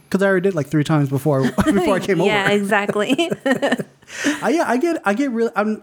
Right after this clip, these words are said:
Speaker 1: I'm not afraid to admit, I get really emotional with these Star Wars movies, especially, like, the way how I know these, these movies,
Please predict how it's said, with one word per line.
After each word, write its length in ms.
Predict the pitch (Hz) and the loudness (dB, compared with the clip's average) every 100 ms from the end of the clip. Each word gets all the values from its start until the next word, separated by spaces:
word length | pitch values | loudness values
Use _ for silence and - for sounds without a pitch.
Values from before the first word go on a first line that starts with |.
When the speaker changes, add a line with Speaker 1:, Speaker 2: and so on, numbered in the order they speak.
| - | -4
Speaker 1:
I'm 120 | 180 | -2
not 120 | 214 | 0
afraid 220 | 208 202 | 0 0
to 60 | 185 | 0
admit, 160 | 190 | 0
I 120 | 151 196 | 0 -2
get 80 | |
really 160 | 240 196 | 0 0
emotional 460 | 160 151 175 143 127 | 2 0 0 -2 -2
with 100 | 120 | -4
these 120 | 123 | -6
Star 260 | - 135 | -4 -2
Wars 180 | 131 123 | -2 -4
movies, 280 | 113 110 110 | -6 -8 -6
especially, 420 | 123 - 208 - | -6 -4 -4 -2
like, 180 | 202 156 | -2 0
the 80 | 143 | -2
way 240 | 131 135 | 0 0
how 380 | 131 127 127 123 - - - - - _ _ _ | 0 0 -2 -4 -10 -20 -20 -20 -20 _ _ _
I 120 | 175 | -2
know 260 | 190 208 202 | 0 2 2
these, 360 | 165 160 147 139 - - | 2 2 2 -2 -8 -8
these 580 | 147 127 131 123 117 | -2 2 2 2 0
movies, 420 | 117 127 123 120 | 2 2 2 0